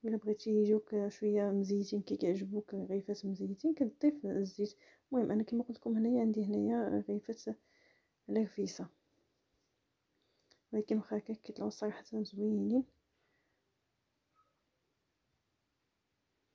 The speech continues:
كنتمنى انكم تجربوهم و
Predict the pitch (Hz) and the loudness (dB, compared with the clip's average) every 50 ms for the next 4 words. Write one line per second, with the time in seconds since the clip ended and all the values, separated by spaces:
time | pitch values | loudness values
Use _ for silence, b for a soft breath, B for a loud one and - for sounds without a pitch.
0 | _ _ _ - _ _ _ 220 208 190 - - 220 233 240 220 - - 208 208 | _ _ _ -20 _ _ _ -6 -6 -6 -4 -4 -2 0 0 2 2 2 0 0
1 | 214 214 - 208 208 202 190 196 220 226 220 208 190 202 202 196 180 202 214 220 | 0 -2 -4 -6 -6 -6 -6 -4 -6 -4 -4 -4 -4 -4 -4 -2 -2 0 0 2
2 | 226 226 226 220 | 2 2 2 0